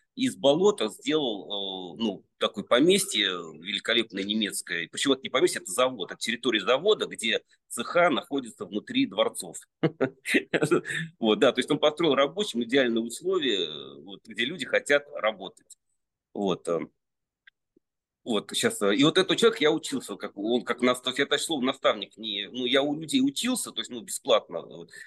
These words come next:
вот щас я там за деньги проучился, но я всегда учился у кого-то, э, как стоять, как сидеть, то есть, ну,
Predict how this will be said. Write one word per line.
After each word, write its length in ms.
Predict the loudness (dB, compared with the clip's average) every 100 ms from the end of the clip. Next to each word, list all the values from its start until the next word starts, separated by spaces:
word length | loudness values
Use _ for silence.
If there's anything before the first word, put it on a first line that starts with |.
| -8
вот 220 | -4 -4 0
щас 200 | 0 0
я 80 |
там 300 | -2 -2 -4
за 140 | -4 0
деньги 280 | 2 0 -2
проучился, 540 | -2 -2 -2 -4 0
но 40 | 0
я 100 | 0
всегда 480 | -4 2 4 4 0
учился 480 | -8 -6 -6 -4 -6
у 40 | -2
кого-то, 560 | 0 0 -2 -6 -8 -8 -20 _ -6
э, 160 | -4 0
как 180 | 0 0
стоять, 480 | 0 0 0 -2 -4
как 140 | -8
сидеть, 440 | -8 -8 -6 -8 -8
то 60 | -18
есть, 120 | -12
ну, 520 | -8 -8 -10 -16 -20